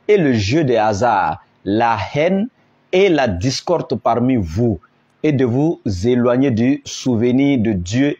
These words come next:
et de la salat. Vous voyez pourquoi dans la sourate quatre quarante-trois, Allah avait dit, si vous êtes saoul,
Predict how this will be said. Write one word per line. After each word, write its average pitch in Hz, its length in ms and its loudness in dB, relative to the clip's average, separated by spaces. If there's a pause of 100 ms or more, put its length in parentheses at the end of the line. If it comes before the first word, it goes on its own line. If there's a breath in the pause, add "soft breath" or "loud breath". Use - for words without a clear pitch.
et 135 80 0
de 113 140 -2
la 101 100 0
salat. 98 500 -4 (880 loud breath)
Vous 147 80 -4
voyez 151 180 2
pourquoi 151 340 0
dans 123 300 -2 (280)
la 117 180 0
sourate 135 340 -2
quatre 147 180 -4
quarante-trois, 117 440 -2
Allah 131 160 2
avait 123 180 0
dit, 123 140 0
si 147 200 -4
vous 139 200 0
êtes 123 140 -2
saoul, 165 460 -2